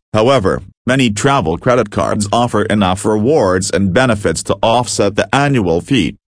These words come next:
even for non-travelers. Before applying for a travel credit card,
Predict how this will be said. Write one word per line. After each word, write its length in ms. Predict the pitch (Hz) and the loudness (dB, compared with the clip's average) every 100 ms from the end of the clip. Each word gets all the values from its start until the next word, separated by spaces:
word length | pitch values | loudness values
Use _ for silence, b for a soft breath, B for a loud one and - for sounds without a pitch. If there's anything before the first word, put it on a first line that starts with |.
| - | 0
even 300 | 123 113 104 | 2 2 0
for 160 | 101 | 0
non-travelers. 1000 | 101 123 131 110 107 104 80 67 58 - - - | 2 2 0 -2 -2 0 -2 -4 -6 -10 -14 -6
Before 360 | 113 101 104 104 | -4 -2 -2 -2
applying 480 | 104 110 113 98 | -2 0 2 0
for 180 | 82 95 | 0 -2
a 60 | 95 | -2
travel 420 | - 113 113 104 | 0 0 0 -2
credit 320 | - 85 92 | -2 -4 -4
card, 480 | 104 101 80 64 | -2 -2 -2 -4